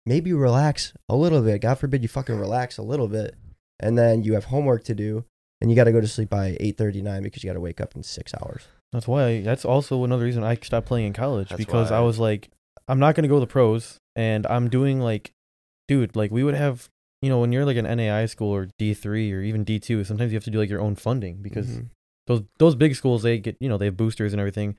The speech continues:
Speaker 2: Dude, I would have to go to, like, it would be, like, a Friday and Saturday night. I would have to go, like, valet in the city.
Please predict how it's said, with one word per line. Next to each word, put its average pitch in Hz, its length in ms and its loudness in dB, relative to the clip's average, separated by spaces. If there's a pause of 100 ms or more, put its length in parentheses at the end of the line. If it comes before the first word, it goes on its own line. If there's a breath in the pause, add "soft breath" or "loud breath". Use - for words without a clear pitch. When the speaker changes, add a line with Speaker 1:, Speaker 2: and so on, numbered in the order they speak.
(560)
Speaker 2:
Dude, 151 140 4
I 143 60 8
would 185 120 6
have 185 160 0
to 151 80 -4
go 151 160 6
to, 147 80 6
like, 120 300 0 (720)
it 151 60 6
would 196 100 6
be, 220 80 4
like, 196 80 8
a 147 80 6
Friday 160 400 4
and 131 100 2
Saturday 135 340 2
night. 120 260 0
I 113 80 2
would 131 80 4
have 147 120 -4
to 147 80 -6
go, 151 120 2
like, 127 160 0
valet 117 440 2
in 117 80 0
the 95 80 -2
city. - 500 -2